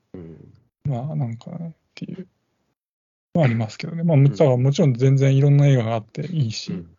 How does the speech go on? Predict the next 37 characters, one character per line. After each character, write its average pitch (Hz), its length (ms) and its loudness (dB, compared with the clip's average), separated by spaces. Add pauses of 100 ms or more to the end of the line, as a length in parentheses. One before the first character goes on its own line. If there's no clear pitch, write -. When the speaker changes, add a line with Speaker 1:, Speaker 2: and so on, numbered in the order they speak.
(180)
Speaker 2:
い 156 80 -2
い - 20 -2
ん 117 120 -8
で - 60 -20
す - 100 -16
け - 80 -12
ど 170 60 -10
ね、 180 180 -10
っ - 20 -10 (120)
て - 120 -8
い 131 60 -2
う 127 60 -4
よ 147 100 -8
う - 20 -10
な、 165 120 -12 (1200)
ま 175 100 6
あ、 - 40 -2
印 147 240 4
象 151 60 0
も 131 100 2
あ 123 40 0
り 120 60 0
ま 117 120 -2
す 117 100 -10
け - 80 -10
ど 175 60 -8
ね。 165 260 -8
Speaker 1:
う 90 100 -10
ん。 78 200 -8 (3000)
Speaker 2:
作 - 340 -8
品 180 180 4
の 185 100 4
感 175 240 2
想 170 580 2
自 160 120 0
体 147 160 2
は、 120 240 -2